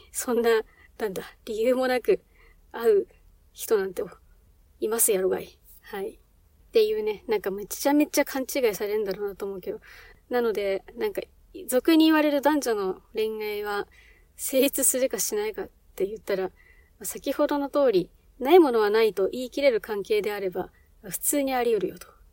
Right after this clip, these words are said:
つまり男女の友情は成立するかというか、させんだよ的な話です。<laughs> いや、なんかね、そこまでその鉄の意志で、あの、友情として成立させますとかって、なんか、そ-、そういう、なんだ、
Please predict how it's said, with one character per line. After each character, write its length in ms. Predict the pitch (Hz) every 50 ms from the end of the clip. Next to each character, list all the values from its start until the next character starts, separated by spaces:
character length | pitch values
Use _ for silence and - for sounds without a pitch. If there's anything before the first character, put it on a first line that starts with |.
| _ _ _ _ _ - _ _ _ _ -
つ 120 | - 277
ま 80 | 269 240
り 100 | 208 196
男 180 | 269 320 370 415 381
女 140 | - 233 214
の 180 | 202 190 190 - -
友 160 | 233 220 208
情 160 | - 220 202
は 100 | 196 196
成 140 | - 269 269
立 200 | 262 285 - -
す 80 | - 277
る 80 | 285
か 100 | - -
と 100 | - 190
い 60 | 196
う 40 | 196
か、 120 | - - - - - - - _ -
さ 200 | - - 233 190
せ 100 | - 262
ん 60 | 240
だ 80 | 190
よ 120 | 156 139 -
的 240 | - - - - 196
な 60 | 175
話 300 | 170 220 208 185 - 202
で 100 | 196 196
す。 160 | - - - - - - - - - - 254 - 294 269 - - - _ _
<laughs> 720 | _ _ _ _ _ _ _ _ _ _ - - 440 440
い 40 | - -
や、 120 | 254 247 - - - -
な 80 | 330
ん 40 | 370
か 80 | - 233
ね、 80 | 214
そ 120 | - - 233
こ 100 | - 370
ま 80 | 403
で 60 | 370
そ 100 | - -
の 40 | 220
鉄 240 | - - 226 - 302
の 80 | 311 311
意 60 | 294
志 100 | - -
で、 140 | - 196 185 - - - - - -
あ 80 | 202
の、 240 | 196 202 202 196 190 - - - - 214 190 _ _ - - - -
友 200 | 240 254 277 269
情 360 | 262 277 269 269 262 254 - - - - - - _ -
と 100 | - 277
し 100 | 247 -
て 100 | - 254
成 140 | - - 254
立 160 | 233 254 -
さ 120 | - - -
せ 120 | - 269
ま 80 | 254 254
す 80 | -
と 100 | - -
か 100 | - -
っ 20 | -
て、 280 | _ - - - - _ -
な 100 | 226 -
ん 20 |
か、 80 | - - - -
そ-、 320 | - - - - - - -
そ 200 | - - 320 330
う 80 | 330 - -
い 260 | - 294 302 294 294
う、 40 | 285
な 120 | 277 294
ん 40 | 285
だ、 200 | 233 185 - -